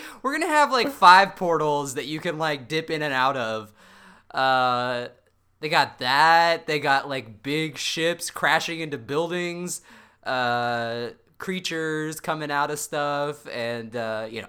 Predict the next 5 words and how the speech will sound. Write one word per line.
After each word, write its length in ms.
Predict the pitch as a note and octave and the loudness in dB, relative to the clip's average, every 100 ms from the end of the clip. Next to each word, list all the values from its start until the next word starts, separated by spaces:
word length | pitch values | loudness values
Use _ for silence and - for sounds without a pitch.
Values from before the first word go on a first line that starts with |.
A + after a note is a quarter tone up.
| - | -4
elves, 600 | G#2 B2 C3 C#3 C3+ C3+ - | -2 0 -2 -4 -8 -8 -4
obviously. 720 | A#2+ C#3 C#3 C#3 C3+ C#3 C3+ _ _ _ _ - | -4 -4 -8 -8 -8 -10 -10 _ _ _ _ -6
Um, 720 | A#2+ A#2 A2+ A2+ A2 A2 G#2 _ _ _ _ _ _ - | -4 -2 -2 -4 -6 -10 -16 _ _ _ _ _ _ -10
it, 280 | D#3 D#3 F3+ | -8 -8 -8
they, 260 | F3+ F3 | -8 -8